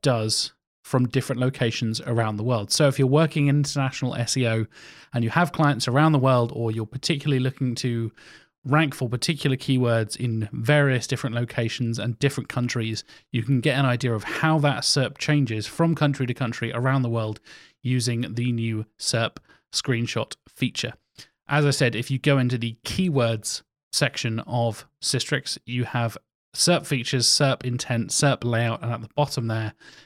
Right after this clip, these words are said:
you will see serp screenshot. I don't know, Mark has talked a lot about the compare serps feature. That actually has historic data, so you can compare how the serp has shifted over time from your location. But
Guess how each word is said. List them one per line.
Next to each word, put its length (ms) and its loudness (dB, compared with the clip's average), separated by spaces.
you 120 0
will 120 -2
see 380 -2
serp 380 0
screenshot. 720 2
I 80 4
don't 80 6
know, 100 6
Mark 240 6
has 140 -2
talked 240 -2
a 40 0
lot 120 2
about 280 0
the 120 -4
compare 480 -2
serps 440 0
feature. 440 -2
That 200 0
actually 240 -4
has 200 -2
historic 460 2
data, 380 0
so 140 -10
you 60 -2
can 160 -2
compare 440 0
how 280 0
the 120 -2
serp 340 0
has 180 -6
shifted 600 0
over 240 0
time 420 -2
from 240 -4
your 160 0
location. 640 -2
But 140 -4